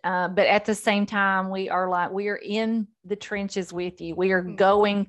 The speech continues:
Speaker 1: to work every day. We see it's,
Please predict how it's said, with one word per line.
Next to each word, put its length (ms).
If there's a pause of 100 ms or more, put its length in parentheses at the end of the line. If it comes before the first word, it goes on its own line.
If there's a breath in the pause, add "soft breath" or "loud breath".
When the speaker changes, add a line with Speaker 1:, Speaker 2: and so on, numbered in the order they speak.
Speaker 1:
to 160
work 460
every 340
day. 300
We 180
see 800 (440 soft breath)
it's, 320